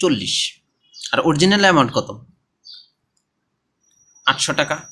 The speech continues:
আর চেঞ্জিং অ্যামাউন্ট হচ্ছে চল্লিশ টাকা। আর সূত্র হচ্ছে একশো। কত পার্সেন্ট চেঞ্জ হয়েছে সেটা আমাদেরকে বের করার জন্য বলা হয়েছে। কত পার্সেন্ট বেশি লাগবে? এখানে কিন্তু লস প্রফিট বের করার জন্য বলে নাই, বলছে যে কত পার্সেন্ট বেশি লাগবে, মানে পরিবর্তনটা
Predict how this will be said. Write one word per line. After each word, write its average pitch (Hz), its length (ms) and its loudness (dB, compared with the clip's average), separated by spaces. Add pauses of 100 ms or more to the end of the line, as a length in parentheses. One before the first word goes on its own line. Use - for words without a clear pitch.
(180)
আর 120 160 -2
চেঞ্জিং 151 240 2
অ্যামাউন্ট 160 340 0
হচ্ছে 165 180 -6 (560)
চল্লিশ 156 240 2 (100)
টাকা। 98 160 -12 (180)
আর 113 140 -2
সূত্র 143 200 -8 (100)
হচ্ছে - 140 -4
একশো। - 340 -4 (1300)
কত 170 220 0
পার্সেন্ট 190 320 -2
চেঞ্জ 151 220 2
হয়েছে 147 280 0
সেটা 110 200 -4
আমাদেরকে 113 280 -6
বের 107 140 -8
করার 104 160 -4
জন্য 104 180 -6
বলা 95 120 -4
হয়েছে। - 200 -6 (720)
কত 139 120 -2
পার্সেন্ট 131 380 -2
বেশি 139 200 2
লাগবে? 95 200 -6 (1400)
এখানে 180 220 2
কিন্তু 208 260 -6
লস 135 220 6
প্রফিট 156 260 -6
বের 135 140 -2
করার 123 160 -2
জন্য 120 120 -4
বলে 110 280 0
নাই, 98 100 -14 (140)
বলছে 117 220 -8
যে 143 140 -6
কত 151 180 -4
পার্সেন্ট 185 280 -4 (340)
বেশি 147 180 2
লাগবে, 104 220 -4
মানে 117 100 -2 (100)
পরিবর্তনটা 202 440 -2